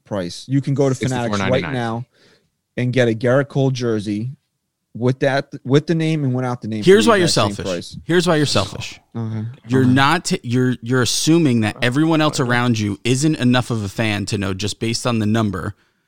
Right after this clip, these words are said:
Speaker 3: who you're wearing. And on top of that, you are like, "Well, this is a fucking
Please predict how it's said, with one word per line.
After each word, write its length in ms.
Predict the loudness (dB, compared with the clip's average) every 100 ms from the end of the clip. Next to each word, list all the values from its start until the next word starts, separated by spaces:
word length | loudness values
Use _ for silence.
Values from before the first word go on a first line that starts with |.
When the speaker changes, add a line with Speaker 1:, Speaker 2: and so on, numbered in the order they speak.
| _ _ 2
Speaker 3:
who 140 | 2
you're 180 | 4 2
wearing. 500 | 4 2 2 -2 -6 _ -20 _ _ -2
And 120 | 2
on 120 | 2 2
top 340 | 0 0 2
of 140 | 2
that, 240 | 2 0 0
you 320 | 0 4 6
are 120 | 4
like, 340 | 4 2 0 -6 -20 -20 _
"Well, 360 | 2 4 4 _ -16
this 320 | -2 0 0
is 80 | -2
a 60 | -4
fucking 460 | 0 0 0 -4